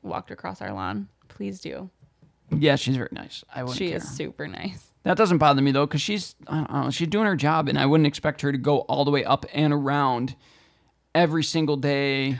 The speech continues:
Speaker 1: But this poor little old man,
Speaker 2: Little
Speaker 1: you
Speaker 2: old man. He's, like,
Speaker 1: <laughs>
Speaker 2: forty-five or
Speaker 1: No
Speaker 2: fifty.
Speaker 1: way.
Speaker 2: He's, like, fifty years old. That is not a little old man.
Speaker 1: He's
Speaker 2: A little,
Speaker 1: not fifty.
Speaker 2: a little old man is the,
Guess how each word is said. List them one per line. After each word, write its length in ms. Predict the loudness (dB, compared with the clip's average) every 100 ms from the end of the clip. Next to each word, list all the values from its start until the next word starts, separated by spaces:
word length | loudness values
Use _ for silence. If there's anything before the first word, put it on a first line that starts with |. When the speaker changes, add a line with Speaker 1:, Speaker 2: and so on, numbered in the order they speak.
| -6
Speaker 1:
But 160 | -6 -2
this 180 | -4 -4
poor 340 | -6 0 0 2
little 340 | 0 2 4
old 240 | 4 2
man, 500 | 2 2 2 0 4
Speaker 2:
Little 200 | 6 8
Speaker 1:
you 160 | 10 10
Speaker 2:
old 160 | 8 6
man. 240 | 4 6
He's, 180 | 6 8
like, 320 | 8 8 6 2 0
Speaker 1:
<laughs> 540 | 0 -4 -2 -4 -4 -14
Speaker 2:
forty-five 920 | 0 2 4 2 0 4 6 6 6
or 40 | 6
Speaker 1:
No 260 | 6 6
Speaker 2:
fifty. 100 | 6
Speaker 1:
way. 540 | 6 4 4 4 0 -2 -6
Speaker 2:
He's, 140 | 0
like, 140 | 0 2
fifty 300 | -2 0 2
years 220 | 2 4
old. 220 | 2 4
That 120 | 0
is 100 | 2
not 140 | 4 4
a 60 |
little 360 | 2 0 2 2
old 260 | 2 2 2
man. 240 | 0 0
Speaker 1:
He's 100 | 2
Speaker 2:
A 20 |
little, 140 | 4 4
Speaker 1:
not 200 | 4 0
fifty. 460 | -6 -6 -10 -8 0
Speaker 2:
a 80 | 4
little 260 | 8 10 10
old 140 | 10
man 240 | 6 6 4
is 160 | 4
the, 280 | 4 4 4